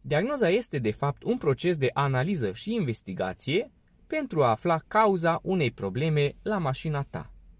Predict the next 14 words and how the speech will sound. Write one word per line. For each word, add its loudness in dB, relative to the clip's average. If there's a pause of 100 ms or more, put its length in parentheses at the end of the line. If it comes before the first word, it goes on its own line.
(320)
De 2
multe 2
ori 4
facem 0
greșeala 2
să -6
înțelegem 0
prin 0
diagnoză 0 (180)
doar 2
citirea 0
codurilor 0
de -4
eroare 0